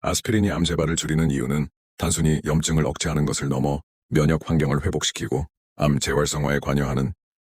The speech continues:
유전자 경로까지 차단하는 복합적인 항암 기전을 가졌기 때문입니다. 특히 피케 쓰리 씨의 변이가 있는 암 환자라면 아스피린 복용이 재발 위험을 절반 수준으로 낮출 수 있는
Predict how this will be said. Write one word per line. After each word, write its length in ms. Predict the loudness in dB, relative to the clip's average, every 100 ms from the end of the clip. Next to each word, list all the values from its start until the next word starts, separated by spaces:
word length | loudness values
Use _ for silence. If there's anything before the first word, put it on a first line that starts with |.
| -2
유전자 340 | 0 0 0
경로까지 520 | 0 2 2 0 -4
차단하는 560 | -4 -2 0 0 0 -4 -8 _ _
복합적인 500 | 0 2 0 0 0
항암 320 | 2 2 2
기전을 360 | 0 2 2 0
가졌기 360 | 0 -2 -2
때문입니다. 640 | -2 0 2 0 -2 -4 -6 -12 _
특히 200 | -4 -2
피케 280 | 0 0 0
쓰리 180 | -2 -2
씨의 220 | 0 -2
변이가 300 | 0 0 2
있는 240 | 0 0 0
암 180 | 0 2
환자라면 560 | 2 2 0 -2 -2 -6 _ _
아스피린 380 | -2 0 2 4
복용이 460 | 4 4 4 4 2
재발 380 | 0 2 2 2
위험을 300 | 2 2 0
절반 320 | 0 0 0
수준으로 400 | 0 0 2 2
낮출 280 | -2 -2 -4
수 140 | -2
있는 260 | 0 0